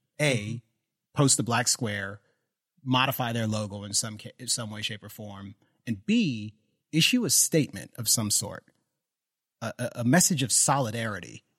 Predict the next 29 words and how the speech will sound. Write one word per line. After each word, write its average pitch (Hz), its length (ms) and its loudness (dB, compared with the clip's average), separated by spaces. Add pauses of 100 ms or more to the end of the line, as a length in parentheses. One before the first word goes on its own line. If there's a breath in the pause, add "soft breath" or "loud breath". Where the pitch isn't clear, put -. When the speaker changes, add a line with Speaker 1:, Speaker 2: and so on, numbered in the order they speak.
Speaker 1:
expressing 127 580 2
their 110 400 -2
unique 123 440 2
concern 123 420 2
for 110 120 -2
black 107 260 -4
people 101 320 -8
at 95 80 -10
this 95 140 -6
particular 101 440 -10
moment, 98 400 -14 (460 soft breath)
but 123 120 -6
also 117 540 2 (600)
saying 127 360 6
explicitly 117 840 0 (420)
that 117 180 -2
they, 120 580 -2 (320)
you 113 120 -6
know, 110 160 -6
denounce 113 880 0 (400)
not - 240 4
merely 127 460 0
racism 110 720 -2
in 117 120 -8
most 110 260 -2
cases, 104 380 -12
but 107 160 -10
systemic - 720 0
racism. 101 560 -8